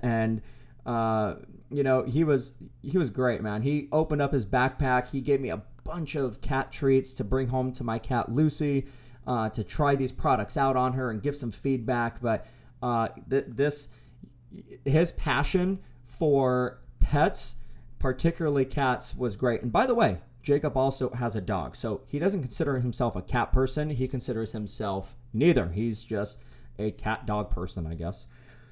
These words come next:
Then there was Jesse Clayton up in, uh, Northern California, starting a company called Urban Snow, currently in fundraising, looking for three million dollars in capital investment.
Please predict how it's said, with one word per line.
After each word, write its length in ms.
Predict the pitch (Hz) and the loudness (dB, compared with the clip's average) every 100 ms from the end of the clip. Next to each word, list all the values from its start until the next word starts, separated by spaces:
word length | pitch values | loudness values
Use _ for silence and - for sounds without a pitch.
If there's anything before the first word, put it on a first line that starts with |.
| - - - | -20 -12 2
Then 160 | 170 | 4
there 120 | 233 214 | 8 8
was 120 | 156 | 6
Jesse 340 | - 175 185 | 4 2 2
Clayton 400 | 165 175 175 196 | 0 0 2 0
up 300 | - 147 143 135 | 0 0 0 0
in, 280 | 147 143 139 | 0 0 0
uh, 240 | - 135 | 0 0
Northern 340 | 131 143 151 143 | 2 4 2 2
California, 640 | 156 143 117 143 143 143 | 2 2 -2 -4 -4 -2
starting 360 | 139 151 147 139 | -2 0 0 -2
a 40 | |
company 420 | - 151 147 143 | -2 -4 -2 -4
called 340 | 135 135 113 123 147 | -4 -2 -2 -2 0
Urban 300 | 156 151 120 | 2 2 0
Snow, 440 | - 151 139 143 | -2 2 4 4
currently 600 | 139 156 143 135 135 131 | 2 -2 -2 0 0 0
in 160 | 131 113 | -2 -6
fundraising, 720 | - 147 143 139 131 139 120 | -4 -4 2 2 2 0 -2
looking 240 | 123 123 | -2 -4
for 120 | - | -4
three 260 | 113 147 151 | -2 0 2
million 280 | 147 135 123 | 2 2 2
dollars 400 | 120 123 120 113 | 2 4 2 0
in 100 | 107 | 0
capital 360 | 135 131 117 | 0 0 -2
investment. 500 | 104 127 - 131 127 | -2 -2 -2 -4 -4